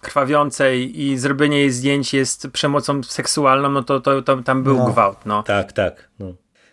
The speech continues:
Speaker 3: Także to, to być może to z tego wynikają właśnie te moje wrażenia, że ten drugi tom to już się pod tym kątem naprawdę puszcza peronu.
Speaker 1: Ja wam powiem, że chyba bardzo też oddziaływują w drugim tomie, bo mamy inwazję, em, pewnej rasy z Marsa na Ziemię. Tak jak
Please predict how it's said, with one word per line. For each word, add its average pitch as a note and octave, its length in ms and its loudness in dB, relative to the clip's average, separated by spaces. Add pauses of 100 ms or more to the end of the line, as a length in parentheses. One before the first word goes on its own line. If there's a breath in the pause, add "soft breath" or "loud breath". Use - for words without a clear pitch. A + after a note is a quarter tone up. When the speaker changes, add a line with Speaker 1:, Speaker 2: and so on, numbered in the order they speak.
Speaker 3:
Także C#3 260 2
to, F3+ 260 0
to G3+ 100 0
być G3 120 2
może G#3 240 2
to G3 140 0
z - 140 -6
tego D3 240 2
wynikają B2 460 0
właśnie A#2+ 260 -2
te C3 120 0
moje C3 220 2
wrażenia, B2+ 420 0
że C3 100 -4
ten A#2+ 200 -4
drugi C3+ 440 0
tom C3+ 220 0
to C#3+ 100 -2
już B2+ 140 -2
się C3+ 120 -2
pod C#3+ 260 -2
tym C3 160 -2
kątem B2+ 360 -2
naprawdę A2+ 460 -2
puszcza A2 720 0 (120)
peronu. G2 440 0 (100)
Speaker 1:
Ja C#3+ 140 -2
wam F3 160 2
powiem, E3 360 -4
że D3 340 -4 (400)
chyba D#3+ 300 0
bardzo D3+ 360 0
też - 320 -8 (120)
oddziaływują C3+ 600 0
w B2 60 -6
drugim C3 320 -4
tomie, B2 260 0
bo B2+ 100 -4
mamy C#3+ 220 2
inwazję, C3+ 640 0 (340 loud breath)
em, A#2 340 -4
pewnej C3+ 360 0
rasy C3+ 320 0
z A#2 40 -4
Marsa B2+ 440 0
na G#2 120 -6
Ziemię. G#2 280 -6
Tak A2+ 100 -4
jak A2+ 120 0